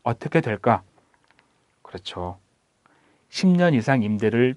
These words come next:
충족하지 못했기 때문에 장기 보유 특별공제 칠십 퍼센트 혜택을 받을 수가 없게 됩니다.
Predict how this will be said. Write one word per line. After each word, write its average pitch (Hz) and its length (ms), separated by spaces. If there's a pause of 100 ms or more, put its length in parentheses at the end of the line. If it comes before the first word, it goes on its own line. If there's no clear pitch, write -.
충족하지 156 560
못했기 110 540
때문에 147 560 (460)
장기 147 420
보유 127 280
특별공제 117 840 (160)
칠십 190 460
퍼센트 156 400
혜택을 139 560 (380)
받을 110 260
수가 117 420 (160)
없게 - 400
됩니다. 98 440